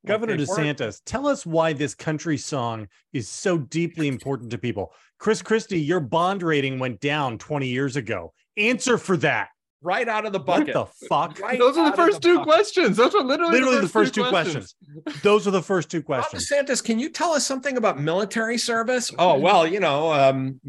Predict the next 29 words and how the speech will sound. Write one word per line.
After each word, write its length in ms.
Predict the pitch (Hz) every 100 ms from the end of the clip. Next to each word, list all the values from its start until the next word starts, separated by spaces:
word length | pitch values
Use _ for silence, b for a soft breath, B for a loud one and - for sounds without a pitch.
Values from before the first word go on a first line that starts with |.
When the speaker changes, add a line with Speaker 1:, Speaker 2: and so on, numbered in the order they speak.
| 127
Speaker 1:
funny 300 | - 180 196
you 80 | 202
should 140 | 190
Speaker 2:
You 60 | 151
Speaker 1:
ask 60 | 190
Speaker 2:
know, 140 | 185
Speaker 1:
that. 360 | 160 156 175 226
Speaker 2:
I 40 |
was 160 | 214 127
deployed 360 | - - 208
Speaker 1:
Governor 140 | 208 175
Speaker 2:
with 100 | 202
the 20 |
Speaker 1:
Christie. 160 | 190 175
Speaker 2:
Navy 340 | 190 170 165
seals, 600 | - 226 240 127 107 110
which 180 | 127 135
Speaker 1:
Yes. 180 | - 139
Speaker 2:
basically 500 | 196 214 180 175 165
makes 300 | 165 226 -
me 120 | 143
a 40 | 135
Navy 320 | 170 151 127
seal, 600 | 113 - 240 117 95 113
which 160 | - 120
he 80 | 135
did, 160 | 123
like, 160 | 113 95
twice. 480 | - 127 95 82